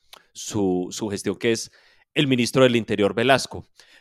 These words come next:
Porque yo tengo la impresión de que cuando se produce esa crisis ministerial en la que llega Velasco al, a la cartera de Interior, llega más o menos con la promesa, o como se dice ahora, su promesa de valores: "Mire, yo soy un político muy experimentado, tengo más de treinta años en la política,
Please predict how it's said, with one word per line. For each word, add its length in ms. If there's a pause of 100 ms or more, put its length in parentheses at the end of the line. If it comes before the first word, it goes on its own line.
(180)
Porque 360
yo 120
tengo 200
la 80
impresión 400
de 100
que 140
cuando 240
se 120
produce 520
esa 200
crisis 400
ministerial 520
en 100
la 80
que 140
llega 240
Velasco 880
al, 340
a 120
la 80
cartera 420
de 60
Interior, 500 (420)
llega 300
más 180
o 60
menos 380
con 160
la 160
promesa, 560
o 100
como 160
se 120
dice 180
ahora, 160
su 180
promesa 460
de 80
valores: 580 (440)
"Mire, 280
yo 140
soy 260
un 220
político 400
muy 200
experimentado, 840
tengo 340
más 180
de 120
treinta 320
años 240
en 100
la 120
política, 720